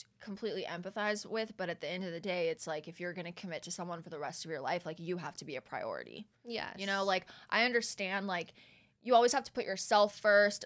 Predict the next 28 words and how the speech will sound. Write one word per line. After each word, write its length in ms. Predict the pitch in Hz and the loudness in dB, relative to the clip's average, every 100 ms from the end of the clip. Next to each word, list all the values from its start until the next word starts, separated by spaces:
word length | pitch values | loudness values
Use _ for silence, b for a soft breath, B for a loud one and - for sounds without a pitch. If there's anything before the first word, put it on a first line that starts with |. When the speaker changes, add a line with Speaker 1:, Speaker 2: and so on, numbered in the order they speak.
| - | -8
Speaker 1:
like, 180 | 196 180 | -6 -4
your 100 | 175 | -4
health 300 | 214 202 196 | 4 4 4
first, 460 | - 202 196 - | 2 2 2 0
but 140 | - 175 | -4 -4
your 140 | 185 | -4
partner 600 | 185 - 170 185 220 233 | -6 -6 -4 -2 0 0
and, 160 | 233 190 | 0 -2
like, 160 | 190 185 | -4 -6
your 120 | 185 | -10
future 440 | - 196 185 202 | -8 -8 -2 -2
wife 560 | 180 175 143 160 233 - | -2 0 2 2 0 -2
should 300 | - 208 180 | -4 -4 -6
be 160 | 175 | -6
right 500 | 160 156 185 196 220 | -6 -4 4 10 12
up 220 | 220 214 - | 10 8 6
there 300 | 208 196 185 | 6 6 4
in 80 | |
a 80 | 180 | 0
top 320 | 175 180 175 | 4 4 4
priority 420 | - 190 185 190 196 | 2 4 4 4 2
above 460 | 175 170 247 277 | 2 12 12 12
your 340 | 277 311 359 226 | 10 2 6 6
Speaker 2:
Absolutely. 120 | 262 | 6
Speaker 1:
family. 500 | 208 180 156 143 160 | 4 4 -2 -10 -4
Like, 200 | 190 190 | 0 2
I'm 200 | 180 190 | 2 2
st-, 440 | 185 - - 123 | -2 -4 -6 -10